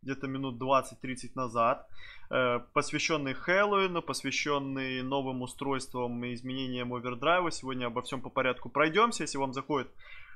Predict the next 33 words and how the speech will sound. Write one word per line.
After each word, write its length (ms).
разговорного 600
рода 200
видеоролики, 560
которые 380
ещё 240
и 180
как 260
бы 540
максимально 580
быстро 540
выходят, 540
то 180
поддержите 480
видеоролик 640
лайком, 300
мне 100
будет 240
очень 240
приятно. 420
Обо 180
всём 200
по 120
порядку, 460
начнём, 360
наверное, 340
давайте 360
с 60
Хэллоуина. 1160
Я 200
тут 180
уже 160
всё 160
прочитал 760